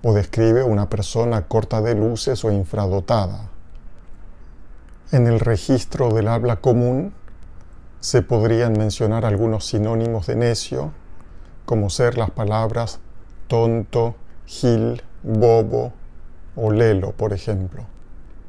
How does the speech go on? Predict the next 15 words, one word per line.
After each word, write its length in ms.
La 160
palabra 600
necio 720
también 680
puede 400
conllevar 540
la 140
idea 320
de 100
imprudente 960
o 100
porfiado. 840
Esto 400
tiene 240
sentido, 640